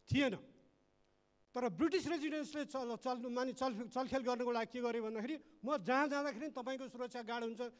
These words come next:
नेपालको प्रहरीहरू मसँग हुन्छन्, मैले एक्लै त घुमफिर गर्न पाउनु पर्यो" भनेर पटक पटक कराएपछि ब्रिट-, राणाहरू चलखेल गर्न दिने मुडमा त थिएनन्। श्रीदिन चन्द्र शम-, साथ चन्द्र शमशेरको घटना हो, नदिएपछि के गर्यो भन्दा साह्रै कराएपछि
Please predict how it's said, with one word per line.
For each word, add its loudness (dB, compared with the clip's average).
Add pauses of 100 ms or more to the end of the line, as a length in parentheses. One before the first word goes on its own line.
(140)
नेपालको 0
प्रहरीहरू 0
मसँग -4
हुन्छन्, -2 (320)
मैले 4
एक्लै 2
त 0
घुमफिर -2
गर्न 0
पाउनु -6
पर्यो" 0
भनेर -2 (460)
पटक 2 (160)
पटक 4
कराएपछि 2 (920)
ब्रिट-, -6
राणाहरू 4
चलखेल 0
गर्न 2
दिने -2 (280)
मुडमा -2
त -4
थिएनन्। 0
श्रीदिन -6
चन्द्र -2
शम-, -4
साथ 0
चन्द्र -2
शमशेरको -8
घटना -6
हो, -8 (380)
नदिएपछि 4
के -2
गर्यो 2
भन्दा 0
साह्रै 6
कराएपछि 0